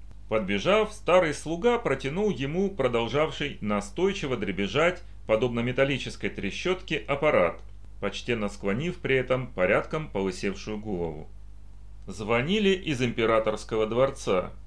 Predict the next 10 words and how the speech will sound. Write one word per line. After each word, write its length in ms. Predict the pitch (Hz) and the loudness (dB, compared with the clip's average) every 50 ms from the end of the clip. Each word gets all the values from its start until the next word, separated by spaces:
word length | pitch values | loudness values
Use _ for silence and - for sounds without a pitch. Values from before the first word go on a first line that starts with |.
| - - - - - - - - - - - - - - | -14 -14 -14 -14 -14 -14 -14 -14 -14 -14 -14 -14 -14 -10
Ученый 560 | - - - - - - 135 180 185 190 190 190 | -8 -8 -8 -6 -4 -2 0 0 2 2 2 2
ответил. 680 | 196 - 120 110 98 92 92 - 95 90 87 87 - - - - - - - - | 0 0 -2 0 0 0 0 -2 -2 -2 -2 -4 -6 -10 -14 -14 -14 -14 -14 -10
На 220 | 90 92 92 95 | -6 -4 -2 -2
связи 380 | 92 - 131 170 208 196 151 151 | -2 -2 0 2 2 2 2 0
был 240 | 135 147 185 190 185 | 0 2 2 2 2
секретарь-референт 1120 | - - - - 110 110 110 - 143 147 135 117 123 120 - - 104 101 117 131 135 135 - - | -2 -4 -6 -4 -4 -4 2 2 2 4 4 2 0 -2 -2 -2 -2 0 0 0 -2 -2 -4 -6
императора. 800 | 131 127 123 123 139 143 131 120 104 - - 87 - 85 78 - - - - - - - - - - - - | -6 -6 -4 0 0 2 4 4 4 2 2 -4 -6 -6 -6 -8 -12 -14 -16 -16 -14 -14 -14 -16 -16 -16 -10
Официально 680 | - 98 - 107 98 - - 127 160 175 165 143 120 113 | -10 -8 -8 -8 -8 0 4 4 4 4 4 2 0 0
учтивым 540 | 110 104 - - - 143 165 156 120 98 92 | 0 -4 -6 -4 -2 -2 0 0 0 -2 -2
тоном 460 | - - 131 170 170 165 156 151 | 0 0 0 2 2 0 -2 -2